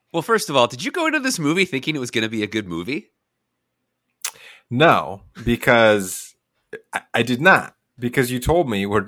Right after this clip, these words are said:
Speaker 2: we're doing the, the next five up, which, which the arsenal of good golf movies out there is not very deep.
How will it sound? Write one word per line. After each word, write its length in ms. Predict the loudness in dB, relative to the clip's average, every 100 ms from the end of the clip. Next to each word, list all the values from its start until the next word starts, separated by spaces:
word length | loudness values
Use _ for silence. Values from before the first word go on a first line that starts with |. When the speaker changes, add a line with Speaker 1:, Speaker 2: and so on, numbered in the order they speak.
| -4
Speaker 2:
we're 180 | -2 0
doing 560 | 2 4 2 0 -6
the, 120 | -8
the 240 | -8 -6 -4
next 420 | 0 -2 -2 -2
five 320 | 2 4 4
up, 280 | 2 2 -4
which, 380 | -8 -6 -6 -12 -12
which 300 | -10 -10 -16 -20 _ -20 -20 _ _ _
the 100 | -10 2
arsenal 480 | 4 4 4 4 4
of 160 | 2
good 200 | 4 4
golf 300 | 4 4 4
movies 280 | 4 -2 2
out 200 | 2 2
there 160 | 0 0
is 100 | 0
not 220 | 0 0
very 220 | -2 -2
deep. 300 | -4 -8 -10